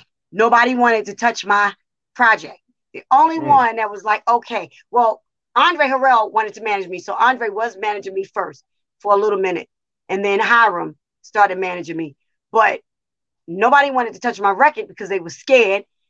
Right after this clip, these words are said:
Speaker 1: because I was, like, signed by, you know, the president. But Keith and Teddy were initially supposed to do my record. And they started battling back and forth. So neither one of them wanted to do the record with each other.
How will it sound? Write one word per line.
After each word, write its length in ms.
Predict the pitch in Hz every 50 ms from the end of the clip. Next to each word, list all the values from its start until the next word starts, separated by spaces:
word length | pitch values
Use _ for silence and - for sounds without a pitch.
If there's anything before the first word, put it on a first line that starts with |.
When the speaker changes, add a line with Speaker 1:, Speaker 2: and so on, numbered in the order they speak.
| _ _
Speaker 1:
because 220 | - 175 233 220 196
I 120 | 214 214
was, 200 | 208 202 196 -
like, 300 | 208 202 190 185 175 -
signed 420 | - - 262 247 233 214 208 208 180
by, 380 | 185 185 180 175 170 175 175 - _ _ _ _ _ _ _ _ _ -
you 120 | 202 208
know, 320 | 190 170 160 160 156 156 _ _ - - - _ _ -
the 80 | 180
president. 560 | - - 277 262 247 208 196 180 180 180 - _ _ _ _ _ _
But 340 | - 240 262 254 214 - - _ _
Keith 280 | - - 330 339 381 -
and 140 | 262 240 240
Teddy 300 | - 254 285 311 294 254
were 240 | 214 220 208 202 - -
initially 720 | - 185 196 202 233 285 247 - 247 226 214 190 190 196 - _ _ _
supposed 380 | _ - 170 - 233 233 208 -
to 80 | 202
do 120 | 170 196 190
my 140 | 185 180
record. 360 | 175 196 254 262 - - 110 - _ _ _ _ _ _ _
And 320 | - 214 214 208 208 190 - _ _ _ _ _ _ _ _ _ _ _
they 160 | 240 269 320
started 360 | 339 - 320 294 277 262 233 190
battling 400 | 240 247 254 254 247 240 233 240
back 220 | 226 220 226 220
and 120 | 214 196
forth. 400 | - 233 240 220 202 196 214 214 _ _ _ _ _ _
So 540 | - - 262 247 233 226 214 208 196 - - _ _ _ _ _ -
neither 280 | 190 254 320 320 311 294
one 180 | 294 285 277
of 60 | 269 240
them 220 | 262 254 254 247
wanted 200 | 247 247 240 196
to 60 | 208 196
do 140 | 226 247
the 80 | 233 226
record 260 | 214 240 233 - 196 185
with 120 | 196 196
each 160 | 202 190 233
other. 240 | 233 196 156 123 -